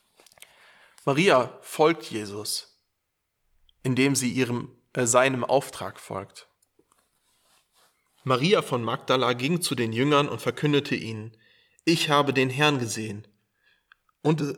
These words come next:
sie richtete aus, was er ihr gesagt hatte. <clears throat> Maria löst sich vom Grab, von ihrer Trauer, von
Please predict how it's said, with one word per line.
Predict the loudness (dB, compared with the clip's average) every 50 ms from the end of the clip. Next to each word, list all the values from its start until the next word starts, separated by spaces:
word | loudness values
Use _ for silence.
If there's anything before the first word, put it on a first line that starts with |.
| -10 -12
sie | -8 -4 -4 -2
richtete | 0 0 -2 -2 -2 -6 -6 -4 -6 -6
aus, | -4 -2 -2 -2 -2 -2 -6 -8 -12 _ _ _ _ _ _ _ _ _ _ -20 _ _ _
was | -2 -2 0 0 -2
er | -4 -4 -2 -2 -2
ihr | 0 -2
gesagt | -2 -2 -4 -4 -4 -6 -6 -8 -10 -14
hatte. | -14 -14 -14 -18 -18 -20 _ _ _ _ _ _ _ _ _ _ _ _ _ _ _ _
<clears throat> | -2 -2 -2 -2 -4 -8 -16 _ _ _ _ _ _ _ _ _ _ _ _ _ _ _ _ _ _ 0
Maria | 0 2 4 6 6 6
löst | 6 6 6 4 4 4 0
sich | 0 -2 -4 -6 -4
vom | -4 -4 -2 0
Grab, | 4 4 4 4 4 2 -6 -12 -20 _ _ _ _ _ _ _ _ _ _ _ _ _ _ _ _ _ _ _ _
von | -6 -4 -2 0
ihrer | 0 2 2 2 2
Trauer, | 2 4 4 4 6 4 4 2 0 -6 -16 -20 _ _ _ _ _ _ _ _ _ _ _ _ _ _ _ _ _ _ _ _ _ _ _ _
von | _ -10 -4 -2 -2 -2 -2 -6